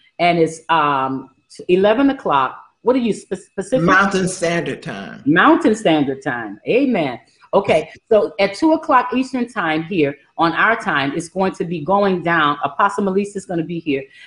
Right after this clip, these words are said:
Speaker 1: and you don't wanna miss that. I was talking to you about praise and worship because praise and worship is a prayer. Listen to this. Praise,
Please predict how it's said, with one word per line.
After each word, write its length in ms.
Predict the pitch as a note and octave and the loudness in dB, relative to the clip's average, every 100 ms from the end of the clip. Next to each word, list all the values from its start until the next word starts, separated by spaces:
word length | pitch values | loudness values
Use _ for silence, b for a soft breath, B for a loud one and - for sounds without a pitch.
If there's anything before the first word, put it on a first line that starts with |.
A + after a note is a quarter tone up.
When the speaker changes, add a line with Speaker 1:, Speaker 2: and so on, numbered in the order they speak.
| - | 0
Speaker 1:
and 160 | F#3+ | 4
you 80 | B3+ | 6
don't 160 | C#4+ A#3 | 6 4
wanna 160 | F3+ | 4
miss 260 | E3+ E3 - | 4 2 0
that. 260 | B2+ A2+ - B E3 | -4 -4 -8 B 0
I 100 | A#3 | 2
was 140 | C#4 | 2
talking 280 | C4+ A#3+ A#3 | 2 2 2
to 60 | A3 | 0
you 40 | |
about 240 | G3 E3+ | 0 -2
praise 220 | - G#3 F#3+ | 0 0 0
and 120 | E3+ | 0
worship 380 | G3+ G#3+ F#3 E3 | 0 0 -4 -6
because 400 | D#3 F3+ D3 C#3+ b b | -4 0 -2 -4 b b
praise 240 | - A3 G3+ | 2 2 2
and 120 | F#3+ | 2
worship 320 | A3 A3+ G3 F#3+ | 2 2 -2 -2
is 120 | F3 | -6
a 60 | |
prayer. 220 | E3+ A#3 F#3+ | -2 2 4
Listen 260 | A3 A#3+ | 2 2
to 100 | B3 | -2
this. 260 | F3+ A#2 - _ _ _ _ | 0 -2 -6 _ _ _ _
Praise, 420 | C#4+ D4 D4 | 4 6 6